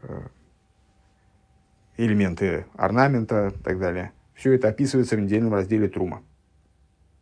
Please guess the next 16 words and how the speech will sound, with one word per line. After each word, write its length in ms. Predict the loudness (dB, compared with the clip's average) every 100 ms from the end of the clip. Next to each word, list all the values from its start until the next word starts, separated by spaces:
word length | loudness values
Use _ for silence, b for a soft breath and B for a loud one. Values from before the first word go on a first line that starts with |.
| _ _ _ b b b b
Дальше 440 | 8 8 8 4
в 80 | 4
недельном 480 | 4 4 4 4 4
разделе 440 | 2 4 2 2
Тецаве, 640 | 0 -2 4 4 4 0 -2
и, 80 | -6
собственно, 380 | -4 -4 -4 -4
этот 120 | 2
раздел 320 | 2 2 -2
с 220 | -6 -8
этого 240 | -6 -4 -4
и 60 |
начинается, 680 | -4 -4 -4 -4 -4 -8 -12 -14 _ _ _ _ _ _ _ _ _ _ _ _ _
"Пускай 340 | -4 2 4 4
возьмут 460 | 2 0 -2 -4
тебе, 500 | -4 2 4 4 0